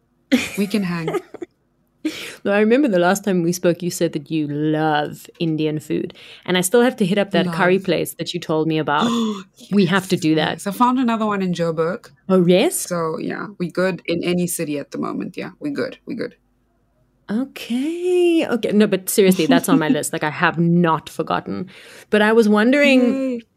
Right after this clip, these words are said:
Speaker 2: we, now we know what your pre-party meal is. But what would your death row meal be?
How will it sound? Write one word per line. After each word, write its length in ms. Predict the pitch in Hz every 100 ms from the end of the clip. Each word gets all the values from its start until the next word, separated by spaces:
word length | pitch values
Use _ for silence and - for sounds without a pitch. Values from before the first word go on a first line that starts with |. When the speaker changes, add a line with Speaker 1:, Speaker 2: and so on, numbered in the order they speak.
| -
Speaker 2:
we, 320 | 202 214 - _ _ -
now 200 | 208 226
we 100 | 269
know 120 | 220
what 180 | 202 196
your 120 | 180
pre-party 560 | - 240 220 208 180 170
meal 260 | 160 160
is. 300 | 160 - - _ _ _ _ _ -
But 140 | 190
what 280 | 180 190 254
would 220 | 339 262
your 200 | 208 190 180 -
death 320 | - 151 165 180
row 320 | 156 151 151
meal 340 | 151 147 147
be? 300 | 135 151 -